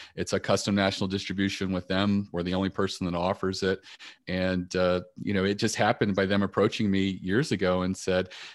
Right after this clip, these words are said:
"Hey, we see that you serve small businesses. You're emailing your press releases directly to journalists. Wouldn't you want to also include Newswire service?" And I'm like,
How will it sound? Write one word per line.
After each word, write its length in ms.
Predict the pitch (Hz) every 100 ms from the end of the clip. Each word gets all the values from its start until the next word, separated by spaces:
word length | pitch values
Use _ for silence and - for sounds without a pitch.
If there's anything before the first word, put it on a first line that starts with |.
| -
"Hey, 160 | 123
we 140 | 117 101
see 240 | - 113
that 100 | 107
you 140 | 98 101
serve 280 | - 101
small 280 | - 101 98
businesses. 560 | 95 107 107 110 110 -
You're 180 | 92 -
emailing 420 | 101 101 101 101
your 120 | 95
press 320 | - 98 -
releases 360 | 95 95 92 87
directly 440 | 95 92 - 98
to 100 | 92
journalists. 600 | 87 104 120 104 92 - - - - 98
Wouldn't 460 | 104 113 123 131
you 120 | 117
want 300 | 110 104 104
to 100 | -
also 440 | 87 98 - 101 95
include 360 | 92 - 92
Newswire 640 | 95 107 170 - 90 82 80
service?" 440 | - 85 82 90
And 100 | 113
I'm 80 | 95
like, 300 | 98 92 90